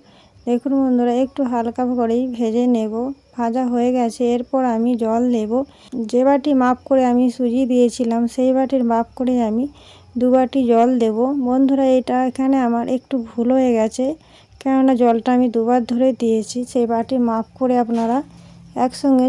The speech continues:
জলটা নিয়ে নেবেন, আর একসঙ্গে জলটা সুজির সঙ্গে ঢেলে দেবেন। দিলাম পরিমাণ মতো লবণ, আর দিলাম হাফ বাটি চিনি। এই চিনিটা আমি ঠিকঠাক মিষ্টি হবে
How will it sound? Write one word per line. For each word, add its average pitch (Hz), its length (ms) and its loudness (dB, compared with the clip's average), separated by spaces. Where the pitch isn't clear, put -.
জলটা 226 360 2
নিয়ে 240 260 4
নেবেন, 226 340 -2
আর 262 160 -2
একসঙ্গে 247 460 -2
জলটা 220 380 -2
সুজির 233 360 -6
সঙ্গে 240 300 0
ঢেলে 226 280 -4
দেবেন। 220 260 -6
দিলাম 277 240 4
পরিমাণ 262 380 4
মতো 269 240 0
লবণ, 233 360 4
আর 240 80 4
দিলাম 240 280 0
হাফ 226 260 -2
বাটি 233 360 -2
চিনি। 233 360 0
এই 269 240 4
চিনিটা 285 420 4
আমি 269 160 4
ঠিকঠাক 277 420 2
মিষ্টি 262 400 2
হবে 247 300 0